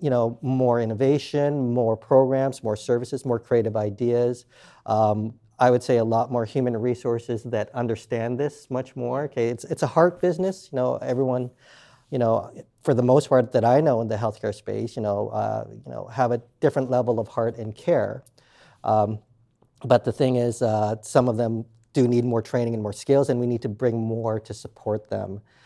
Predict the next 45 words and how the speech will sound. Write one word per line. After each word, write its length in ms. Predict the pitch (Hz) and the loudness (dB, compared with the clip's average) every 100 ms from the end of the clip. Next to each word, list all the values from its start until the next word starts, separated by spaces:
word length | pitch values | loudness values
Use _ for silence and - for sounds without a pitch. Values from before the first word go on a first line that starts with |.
| _ - | _ -12
um, 680 | 98 98 98 101 98 98 101 - | -8 -6 -4 -6 -8 -12 -14 -12
in 180 | 117 104 | -10 -6
that 160 | 104 | -6
way. 160 | 104 104 | -6 -8
So 220 | - 117 | -4 -4
that, 300 | 107 139 160 | 2 2 4
that's 220 | 180 180 | 2 0
kind 180 | - 170 | 0 -2
of 160 | 147 131 | -2 -6
the 80 | 131 | -10
space 320 | - 123 120 | -4 -4 -2
that 100 | 110 | -4
I'm 180 | 110 107 | -4 -4
in 100 | 104 | -4
where 120 | 104 | -4
I 40 | |
say 220 | 98 110 98 | -6 -6 -8
where 220 | 104 110 | -4 -4
we've 200 | 107 104 | -4 -6
gone. 360 | 107 104 104 107 _ _ _ _ | -6 -8 -10 -14 _ _ _ _
Um, 460 | 101 101 98 104 110 _ - | -2 -2 -2 -6 -10 _ 0
and 160 | 135 | 4
that 140 | 143 143 | 6 4
shared 540 | - 196 202 208 127 | 4 6 6 4 -2
voice, 460 | 120 123 98 - - | 2 2 0 -6 -8
okay, 140 | - 117 | -4 -4
so 100 | 127 | -2
the 80 | |
shared 300 | 113 - 170 | -6 2 2
decision-making, 640 | 175 170 151 143 120 110 113 | 2 0 -2 0 -2 -4 -4
the 60 | 107 | -4
ability 380 | 110 139 160 | 0 0 0
that 340 | 156 131 - _ - | 2 0 0 _ -12
as 140 | - | -4
long 180 | 123 143 | 0 0
as 80 | 143 | 2
you 60 | |
have 100 | 156 | 0
a 60 | 147 | 0
voice, 520 | 117 113 110 110 - _ _ - _ | 0 0 0 -4 -14 _ _ -20 _
you 60 | 117 | 0
know, 80 | |
especially 400 | 104 - 127 127 | 0 2 0 2
if 80 | 127 | -2
you're 300 | 123 113 107 | 0 -2 -2